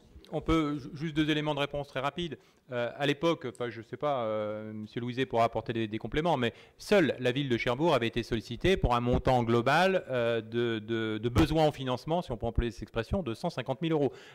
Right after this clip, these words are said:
Là, on est quand même sur un besoin en financement global de quatre cent mille euros. Donc c'est pas la même chose. Et l'analyse que, que nous avons faite, c'est qu'au vu des budgets prévisionnels du club, malheureusement,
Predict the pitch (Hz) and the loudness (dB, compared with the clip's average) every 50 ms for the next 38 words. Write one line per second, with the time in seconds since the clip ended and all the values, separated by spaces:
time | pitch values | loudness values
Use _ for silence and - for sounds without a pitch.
0 | - - 156 180 170 147 147 147 - 143 165 185 175 - 147 135 135 127 117 117 | -2 2 4 4 4 4 2 2 2 2 2 2 2 0 0 0 0 -2 0 2
1 | 131 185 196 170 156 160 165 156 143 165 - - 117 117 120 - - 180 202 202 | 4 4 4 4 4 2 2 2 2 0 -2 -4 -4 -4 -4 -2 0 2 2 2
2 | - - - 113 107 131 139 139 131 143 160 220 233 226 185 - - - - - | 0 -4 -10 -2 2 4 6 6 6 6 6 6 4 2 0 -2 -8 -20 -20 -18
3 | - - 113 117 - 139 - - 143 151 160 170 175 156 143 123 107 - - - | -8 -4 -2 0 0 -2 -2 0 2 4 4 6 6 6 6 4 2 0 -8 -20
4 | - _ _ - 107 101 - 113 - 143 151 156 156 160 147 - - 147 127 110 | -20 _ _ -12 -8 -6 -4 0 2 4 4 4 4 4 4 4 4 4 4 2
5 | 127 139 135 131 135 139 147 147 151 151 139 - - - - 120 117 117 117 113 | 0 0 0 2 2 2 2 2 0 -2 -4 -6 -6 -4 -2 0 0 0 -2 -4
6 | - 117 117 107 117 113 117 117 - - 240 233 - - 131 117 110 113 - - | -4 -4 -2 0 0 2 2 2 4 4 4 4 2 2 2 2 2 0 0 0
7 | 120 117 113 113 113 113 120 120 117 120 113 123 156 147 127 117 110 123 117 - | 2 2 2 2 0 -2 -4 -2 -4 -4 -2 -2 0 0 0 0 0 -2 0 2
8 | 143 139 - - - 135 127 120 127 123 123 120 117 110 120 - - 180 208 226 | 2 4 4 4 4 4 2 2 2 2 2 2 2 2 0 0 4 4 4 4
9 | 175 139 143 160 151 135 123 120 135 123 143 180 196 233 233 | 2 2 2 4 4 4 2 2 2 2 2 2 2 2 2